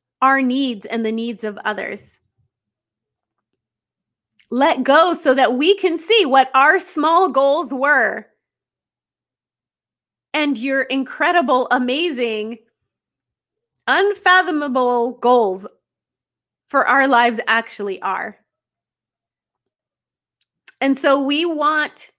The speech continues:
to call you in to participate with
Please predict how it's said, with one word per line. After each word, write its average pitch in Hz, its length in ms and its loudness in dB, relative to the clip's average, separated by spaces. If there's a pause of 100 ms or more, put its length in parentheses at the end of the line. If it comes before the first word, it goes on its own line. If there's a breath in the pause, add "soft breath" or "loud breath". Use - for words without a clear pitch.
(160)
to 294 120 -6
call 269 380 0
you 254 320 -6
in 208 400 -6 (1800)
to 302 120 0
participate 285 920 -2
with 254 280 0